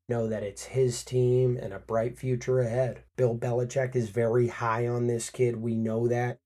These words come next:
The New England Patriots are now three and four, and I feel there is a chance come end of the season that they do sneak into the postseason. I wanted to talk about Damian Harris and what he brings to the New England Patriots and the Boston area.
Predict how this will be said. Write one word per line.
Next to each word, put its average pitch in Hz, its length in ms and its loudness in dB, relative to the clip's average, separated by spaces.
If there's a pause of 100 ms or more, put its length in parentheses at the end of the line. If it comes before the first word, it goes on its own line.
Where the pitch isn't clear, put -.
(180)
The 110 60 -6
New 113 220 2
England 113 280 0
Patriots 120 520 0
are 107 40 -2
now 104 280 -4
three 123 360 0
and 113 160 2
four, 120 360 -2
and 101 100 -4
I 113 220 -4
feel 127 340 0
there 120 220 2
is 113 140 -2
a 107 60 -2
chance 120 580 -4 (100)
come 123 260 2
end 127 320 2
of 110 80 -2
the 110 80 -2
season 123 480 0
that 107 220 -6
they 120 220 2
do 127 280 0
sneak 131 640 0
into 123 260 4
the 113 120 0
postseason. 131 960 -2
I 120 100 -4
wanted 120 320 0
to 123 80 2
talk 127 460 -4
about 117 420 -4
Damian 127 540 2
Harris 123 520 0
and 113 160 -4
what 127 180 2
he 131 180 -8
brings 127 640 0
to - 140 -2
the 113 120 0
New 123 240 4
England 120 340 2
Patriots 127 640 4
and 120 140 2
the 113 40 0
Boston 120 600 2
area. 123 580 6